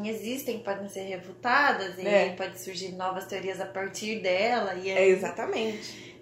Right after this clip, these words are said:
Speaker 1: é uma constante.
Speaker 2: E é
Speaker 1: Parar
Speaker 2: importante
Speaker 1: de aprender
Speaker 2: É.
Speaker 1: é impossível nessa área. Acho que
Speaker 2: E
Speaker 1: nenhuma,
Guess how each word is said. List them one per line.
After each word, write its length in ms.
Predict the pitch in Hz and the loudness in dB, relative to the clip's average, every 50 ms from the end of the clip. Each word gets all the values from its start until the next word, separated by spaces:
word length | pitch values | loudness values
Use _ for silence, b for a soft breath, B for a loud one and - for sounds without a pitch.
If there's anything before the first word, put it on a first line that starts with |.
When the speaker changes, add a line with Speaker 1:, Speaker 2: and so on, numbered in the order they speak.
| - - | -12 -6
Speaker 1:
é 120 | - 196 196 | -2 0 0
uma 220 | 196 196 202 202 | 2 2 2 0
constante. 920 | 202 - - 226 247 254 - - 254 196 185 190 185 - - 202 196 175 - - | 0 0 -2 0 0 -2 2 4 4 4 4 4 0 -4 -6 -6 -8 -10 -4 2
Speaker 2:
E 60 | 247 | 6
é 40 | 262 | 8
Speaker 1:
Parar 280 | 269 220 208 208 202 208 | 8 10 10 10 12 12
Speaker 2:
importante 200 | 214 202 190 - | 12 12 10 10
Speaker 1:
de 60 | 233 | 10
aprender 800 | 220 220 220 226 226 220 214 202 208 202 208 214 220 220 226 - - | 10 10 8 6 2 2 2 4 4 6 6 4 4 0 -2 -2 0
Speaker 2:
É. 180 | 226 233 226 | 2 6 6
Speaker 1:
é 60 | 202 208 | 6 6
impossível 640 | 208 202 - - 269 269 - 254 220 190 196 202 | 4 2 -2 -4 -6 -4 -2 -2 -2 0 0 -2
nessa 280 | 196 196 202 - - 208 | 0 -2 -2 -2 0 0
área. 420 | 185 170 165 165 170 170 175 - - | 2 2 2 2 0 -2 -4 -6 -4
Acho 160 | - 233 - | -4 -2 -2
que 60 | 254 277 | 0 2
Speaker 2:
E 40 | |
Speaker 1:
nenhuma, 500 | 285 302 370 403 349 262 226 208 202 190 | 2 2 4 4 4 4 4 2 2 0